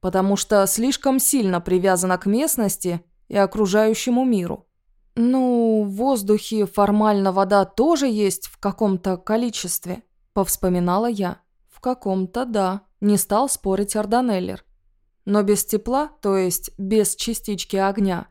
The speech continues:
вода не будет водой. И количество этого самого тепла, то бишь огня, контролирует состояние воды.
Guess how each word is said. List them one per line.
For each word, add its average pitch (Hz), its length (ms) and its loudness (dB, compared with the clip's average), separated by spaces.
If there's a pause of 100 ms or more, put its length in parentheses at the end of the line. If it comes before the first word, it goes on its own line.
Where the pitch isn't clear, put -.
(200)
вода 196 460 2
не 196 140 0
будет 226 340 -4
водой. 226 500 -2 (300)
И 214 100 -4
количество 208 720 0
этого 185 400 0
самого 185 520 2
тепла, 247 500 -4 (300)
то 190 160 0
бишь 180 380 -2
огня, 208 540 -2 (100)
контролирует 220 800 4
состояние 214 800 0
воды. 214 480 -2